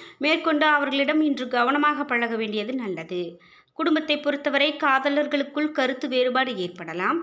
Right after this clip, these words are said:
இது நீங்கள் தகவல் பரிமாற்றத்தில் செய்யக்கூடிய சிக்கல்கள் காரணமாக ஏற்படலாம். நிதி நிலைமையை பொறுத்தவரை இன்று லாபகரமானதாக இல்லை. வரவை விட செலவு அதிகமானதாக காணப்படும்.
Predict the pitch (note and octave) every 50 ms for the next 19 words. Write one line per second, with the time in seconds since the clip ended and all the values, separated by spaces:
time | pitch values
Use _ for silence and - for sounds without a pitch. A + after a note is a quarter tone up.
0 | - - - - - D4+ D4+ D4+ D#4+ D4+ D4+ D4+ D4 D4+ D4+ D4+ D4+ C4+ C4 C4
1 | D#4 E4+ E4+ E4+ E4 D4 D4 C#4 D4 D4+ D4+ C4 C#4 C#4 C#4 C4+ B3+ - C4+ B3
2 | B3+ B3+ - C4+ B3 B3+ C4 B3 - B3 B3 - C#4 C#4 B3+ C#4 C4+ B3+ - C4
3 | A3+ A3 G#3 G#3 G#3 A3 G#3+ G#3+ G#3+ D4+ C4 A3 F#3 F3+ - - F3 F3 F3 F3
4 | F3+ F3+ F3 E3 D#3 - - _ _ _ - _ _ _ _ - C#4 C#4+ A#3+ D4
5 | C4+ D4 C#4 C4+ C4+ C4+ C4+ C#4 C#4 C#4 C#4 - C4+ C4 C4 - C4 B3 C4 C#4
6 | C#4+ C4+ C4 C4+ B3+ C#4 B3 B3 A#3 B3 C4 C#4+ D#4 E4 D#4+ C#4+ B3+ A#3+ A3+ G#3+
7 | G#3 G#3+ G#3 A3 C4 C4 A3+ G3 F#3+ F#3 F#3+ G3 A3 D#4 - - - - - -
8 | - _ - D4 D4 D4+ E4+ E4+ F#4 F4+ E4+ D4+ D4 D#4+ E4 E4 E4 D#4 C4+ C4+
9 | C4 C#4 C#4+ B3+ A3+ G#3+ B3 B3+ C#4+ C#4 C4+ C4 A#3+ G#3+ G#3+ G3+ G3+ A3+ G3+ -
10 | - F#3 F3 F3+ F#3 - - F#3 A3+ D4+ E4+